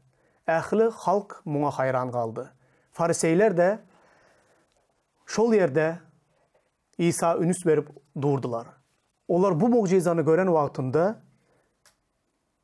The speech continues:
neme deýdiler? "Belzebul, ýagny jynlaryň ýolbaşçysy jynlaryn ýolbaşçysy Belzewulun güýjü bilen bu jynlary kowup çykaraýar" deýip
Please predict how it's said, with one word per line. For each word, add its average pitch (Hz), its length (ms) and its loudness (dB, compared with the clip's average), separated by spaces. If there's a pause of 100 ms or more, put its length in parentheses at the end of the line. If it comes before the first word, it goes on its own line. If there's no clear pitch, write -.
(280)
neme 185 260 0
deýdiler? 131 460 -2 (680)
"Belzebul, 156 640 0
ýagny 135 380 -2 (880)
jynlaryň 185 680 2 (480)
ýolbaşçysy 147 680 0 (1600)
jynlaryn 208 440 4
ýolbaşçysy 185 680 2
Belzewulun 175 640 2
güýjü 160 340 -2
bilen 185 260 2
bu 156 120 -2
jynlary 170 380 2
kowup 170 300 -2
çykaraýar" 131 560 -4
deýip 127 260 -2